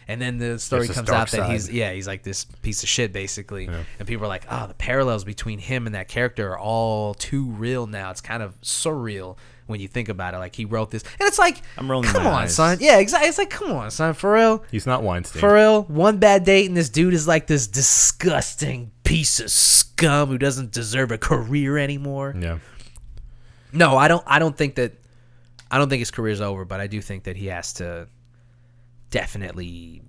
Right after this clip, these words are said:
Speaker 1: change his perspective. Like I said, he can't be a m-, he just can't anymore. He can't be
Speaker 2: Mm-hmm.
Speaker 1: that guy. There's too many people now who think that he's a piece of shit. <laughs>
Speaker 2: Yeah.
Speaker 1: Honestly. What do you think, Dave?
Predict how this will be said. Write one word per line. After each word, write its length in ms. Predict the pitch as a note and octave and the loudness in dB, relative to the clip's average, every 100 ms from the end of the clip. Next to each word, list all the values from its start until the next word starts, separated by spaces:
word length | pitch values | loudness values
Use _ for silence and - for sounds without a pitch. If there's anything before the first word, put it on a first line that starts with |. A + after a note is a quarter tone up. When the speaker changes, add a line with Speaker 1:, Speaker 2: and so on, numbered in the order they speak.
| - - _ _ - - _ - | -20 -20 _ _ -20 -20 _ -10
Speaker 1:
change 440 | - - A2+ G#2+ G2+ | -4 -2 -2 -4 -6
his 120 | G2+ | -8
perspective. 580 | - - - - - F2+ | -8 -8 -8 -12 -16 -16
Like 180 | E2+ | -16
I 60 | E2 | -14
said, 260 | - - G2 | -16 -14 -16
he 60 | |
can't 300 | - G#2+ G2 | -12 -10 -8
be 180 | G#2 F#2 | -8 -10
a 40 | |
m-, 320 | F2+ F2+ F2+ F2 _ - | -10 -14 -16 -18 _ -20
he 240 | E2 G2 | -20 -20
just 240 | F2+ F#2+ | -14 -14
can't 340 | - A#2+ B2 - - | -10 -6 -6 -8 -16
anymore. 400 | G2+ G2 F2+ F2+ E2+ | -16 -14 -14 -14 -16
He 40 | |
can't 240 | - G#2+ | -12 -10
be 80 | G2+ | -6
Speaker 2:
Mm-hmm. 80 | G2 | -6
Speaker 1:
that 140 | F#2+ | -6
guy. 380 | F#2 F#2+ E2+ - - | -8 -6 -8 -10 -14
There's 200 | G2+ G2 | -12 -10
too 160 | - A#2+ | -8 -8
many 180 | A#2 | -8
people 360 | G#2 A2+ - G#2 | -8 -10 -10 -12
now 300 | G2+ G#2+ G#2 | -8 -8 -6
who 160 | G2+ G2 | -8 -12
think 280 | - G2+ | -12 -14
that 180 | F#2+ G2 - | -12 -14 -16
he's 180 | F#2+ F#2 | -20 -20
a 40 | |
piece 200 | - F#2+ | -16 -14
of 40 | - | -12
shit. 260 | - D#2+ - - - - | -12 -14 -16 -20 -10 -6
<laughs> 160 | G3+ G3 - _ _ - - | -6 -6 -10 _ _ -18 -10
Speaker 2:
Yeah. 60 | E2+ | -8
Speaker 1:
Honestly. 260 | E2 E2+ E2+ - - - - | -8 -10 -20 -20 -20 -20 -18
What 80 | |
do 40 | A2 | -16
you 60 | |
think, 160 | A2 F#2+ | -14 -12
Dave? 240 | G2 G#2 | -10 -10